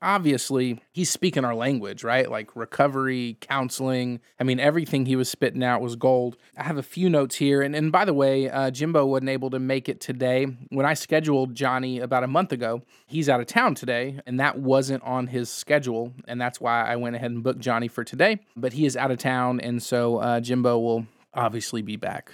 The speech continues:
but probably we didn't miss him all that much. So pain has to exceed rewards. The reward of drinking, whatever buzz or whatever high on the drug,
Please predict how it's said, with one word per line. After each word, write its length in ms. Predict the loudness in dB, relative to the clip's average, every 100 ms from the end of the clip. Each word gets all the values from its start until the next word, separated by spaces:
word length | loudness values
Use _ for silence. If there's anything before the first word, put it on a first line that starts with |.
| -14
but 240 | -6 -4 -4 -8 -20 -14
probably 320 | -8 -2 0
we 140 | 0 0
didn't 220 | -2 -4
miss 180 | -6 -4
him 100 | -4
all 80 | -2
that 140 | -4
much. 240 | -6 -12 -10
So 480 | 2 6 6 4 0 -8
pain 580 | -10 -2 0 2 2 0
has 440 | -2 -4 -2 -4
to 140 | 0 0
exceed 580 | 0 -2 -4 -2 -2 -2
rewards. 800 | -2 -2 2 2 2 -2 -10 -16 _ _ 0
The 100 | 2
reward 560 | 2 4 6 6 4
of 140 | 0 -4
drinking, 500 | -6 -6 -6 -6 -4
whatever 260 | -2 -2
buzz 680 | -2 0 0 0 -2 -6 -12 -8
or 180 | -4 -2
whatever 320 | 0 0 -2
high 320 | -2 0 2
on 120 | 2
the 80 | 0
drug, 440 | 0 2 2 -2